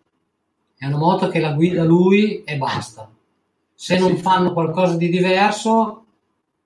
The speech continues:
Speaker 1: nel momento che non la guida più Marquez, eh, fanno settimo, ottavo, nono.
Speaker 2: Certo,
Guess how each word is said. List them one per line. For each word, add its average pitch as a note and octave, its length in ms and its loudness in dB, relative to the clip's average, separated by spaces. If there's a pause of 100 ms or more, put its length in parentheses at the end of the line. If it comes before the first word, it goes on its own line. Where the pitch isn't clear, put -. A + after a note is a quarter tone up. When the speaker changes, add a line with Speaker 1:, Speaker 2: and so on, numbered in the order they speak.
(160)
Speaker 1:
nel D#3+ 140 0
momento F3+ 420 2
che E3+ 160 0
non E3+ 240 2
la E3+ 100 0
guida F3+ 340 0
più F3+ 420 2
Marquez, F#3+ 680 0
eh, C3 500 -10 (540)
fanno C#3+ 920 -2
settimo, C#3 580 -8
ottavo, C3 640 -8
nono. C#3 540 -14
Speaker 2:
Certo, F#2+ 360 -6